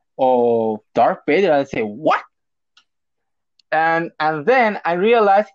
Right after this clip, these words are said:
he, he appears in Doctor Strangelove in, oh my God, this guy is,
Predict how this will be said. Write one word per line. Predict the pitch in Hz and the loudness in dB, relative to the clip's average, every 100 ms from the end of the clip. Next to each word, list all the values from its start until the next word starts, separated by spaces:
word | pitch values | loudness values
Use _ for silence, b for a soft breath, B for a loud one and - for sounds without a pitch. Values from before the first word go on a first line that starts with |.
| _ | _
he, | - 160 | -6 -6
he | - 214 | -2 0
appears | 311 302 208 254 302 | 0 -2 -4 -4 -4
in | 254 | -4
Doctor | 175 - 226 | -4 -2 -4
Strangelove | 226 - 359 440 240 190 | -4 -2 0 0 -2 -2
in, | 196 196 156 _ _ _ _ _ _ | -2 -6 -8 _ _ _ _ _ _
oh | 190 | -4
my | 381 | -2
God, | 302 214 320 - _ _ - 170 | 0 0 -2 -4 _ _ -20 -4
this | 233 302 | -2 2
guy | 233 226 254 | 2 2 0
is, | 269 | -4